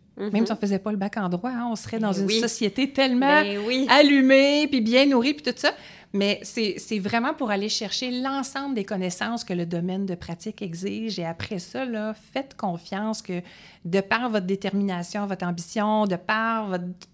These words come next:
Speaker 2: tu sais, vos dominances de personnalité, puis ce qui va, moi, j'appelle ça les wow qui se placent à un moment donné dans la vie, de dire, « Oups, ok, je découvre ça qui est vraiment intéressant,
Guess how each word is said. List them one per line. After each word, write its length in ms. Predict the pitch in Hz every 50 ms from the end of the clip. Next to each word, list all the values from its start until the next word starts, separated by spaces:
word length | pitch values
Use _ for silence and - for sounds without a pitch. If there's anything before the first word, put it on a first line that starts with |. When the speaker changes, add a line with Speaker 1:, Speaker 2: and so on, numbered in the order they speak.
| _ _
Speaker 2:
tu 80 | - -
sais, 40 | 269
vos 120 | 233 220 196
dominances 500 | 190 208 220 226 220 214 220 226 226 214
de 80 | 202 196
personnalité, 640 | - 202 196 - - 202 190 180 180 180 - 269 277
puis 220 | 277 - 214 190 - - - - - - - - _ _
ce 160 | - - -
qui 140 | - - 247
va, 180 | 214 220 214 - -
moi, 100 | 196 262
j'appelle 260 | 294 285 226 208 180
ça 160 | 175 - 262
les 200 | 254 233 214 185
wow 600 | 180 180 190 185 180 190 185 175 165 165 - - - - _
qui 140 | - - -
se 160 | - - -
placent 720 | - - 220 196 196 202 180 - - - - - - - - -
à 60 | -
un 20 | 175
moment 240 | 180 180 180 185 185
donné 460 | 185 180 180 185 190 196 214 208 - -
dans 380 | 196 185 190 185 180 180 180
la 40 | 175
vie, 300 | 175 180 208 226 247 262
de 120 | 214 190 180
dire, « 280 | 180 190 202 208 202 202
Oups, 220 | 196 202 226 349 480 539 539 - -
ok, 160 | 214 214 214
je 300 | - 311 311 285 - -
découvre 400 | 214 214 214 - 254 226 247 208
ça 220 | - - - 320 339
qui 100 | 320 285
est 40 |
vraiment 240 | 202 202 208 202 226
intéressant, 420 | 240 240 - 220 214 202 196 -